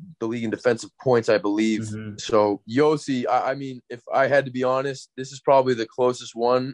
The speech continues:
Speaker 1: I think Makar at his age, he definitely deserves it for sure. Um, the amount of goals he had this year and just his ability in the zone to skate around a million players and still make a play.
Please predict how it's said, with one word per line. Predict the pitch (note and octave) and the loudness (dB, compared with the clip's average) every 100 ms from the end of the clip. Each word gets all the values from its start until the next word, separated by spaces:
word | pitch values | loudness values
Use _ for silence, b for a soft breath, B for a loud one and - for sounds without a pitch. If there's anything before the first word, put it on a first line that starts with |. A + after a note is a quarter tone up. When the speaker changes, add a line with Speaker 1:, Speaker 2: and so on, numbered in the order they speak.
| - | -4
Speaker 1:
I | A#2 | -4
think | - C#3+ C#3 _ _ _ _ _ | -2 -2 -2 _ _ _ _ _
Makar | B2 B2+ - D3+ D3 | -4 -4 0 4 6
at | C#3 | 4
his | B2 | 2
age, | G2 B2 B2+ A#2+ | -2 -2 -4 -4
he | |
definitely | E3+ A3 D#3+ | -2 0 -2
deserves | A#2 A#2+ A2+ G2 | -6 -4 -4 -4
it | - | -16
for | G2 | -6
sure. | A2+ F#2+ E2 _ _ - | 0 0 -2 _ _ -2
Um, | A2 G#2+ G2 | 2 2 0
the | A2 | 0
amount | B2 A2+ | 0 0
of | |
goals | A2 A2 | 0 -2
he | A2+ | 0
had | A2+ A2 | 0 0
this | G#2 | -4
year | A#2 | -6
and | A2 | -6
just | G#2+ G#2+ | -6 -10
his | A2+ | -8
ability | G#2 A2 A2 G#2+ | 0 6 6 4
in | G#2+ | 0
the | G2+ | 0
zone | G2+ G#2 | 0 -2
to | - | -4
skate | - - G#2+ A2 _ _ - | -14 -4 -2 -2 _ _ -4
around | G2+ G2 G2+ G#2 | -2 2 0 0
a | F#2+ | -2
million | F#2+ G2+ G#2 G2 | -2 -2 -2 -2
players | F#2 G2+ G2+ G#2 | 0 2 4 2
and | G2 | -2
still | - G2+ | -4 -4
make | G2+ G2 | -2 -6
a | |
play. | - G#2 G#2 | -2 2 2